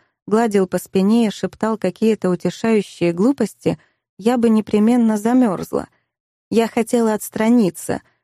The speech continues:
но чувствовала себя слишком слабой, а прижиматься к горячему телу было слишком приятно. Чувства все еще пребывали словно под заморозкой.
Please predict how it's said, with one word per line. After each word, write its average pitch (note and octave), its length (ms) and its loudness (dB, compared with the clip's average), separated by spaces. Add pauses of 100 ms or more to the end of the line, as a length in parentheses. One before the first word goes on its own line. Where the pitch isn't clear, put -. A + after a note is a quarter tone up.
(140)
но F#3+ 140 0
чувствовала F3 640 0
себя F3+ 320 -2
слишком F3+ 580 -2
слабой, F3 640 -2 (400)
а A3 100 -2
прижиматься A3 680 0
к - 20 -6
горячему F#3 640 0
телу A#3+ 400 0
было G#3+ 320 0
слишком F#3 600 -4
приятно. G3 840 -2 (1080)
Чувства B3+ 500 0
все A#3+ 260 -2
еще B3 300 0
пребывали G3+ 640 0
словно A3+ 500 0
под G3+ 200 -6
заморозкой. G#3 920 -2